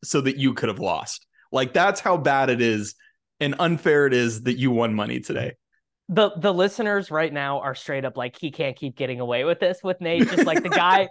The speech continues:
Speaker 1: <laughs>
Speaker 2: the guy shows up with dog shit three weeks in a row and late swaps onto the stone nuts. I mean, late swapping onto the nuts is supposed to be my thing, dude.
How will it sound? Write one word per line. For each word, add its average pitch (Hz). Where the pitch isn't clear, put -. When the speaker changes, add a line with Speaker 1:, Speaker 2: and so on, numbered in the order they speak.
Speaker 1:
<laughs> -
Speaker 2:
the 208
guy 185
shows 196
up 175
with 165
dog 156
shit 123
three 165
weeks 185
in 165
a 147
row 131
and 147
late 147
swaps 147
onto 143
the 131
stone 131
nuts. -
I 147
mean, 180
late 240
swapping 339
onto 240
the 190
nuts 156
is 151
supposed 147
to 135
be 123
my 120
thing, 120
dude. 113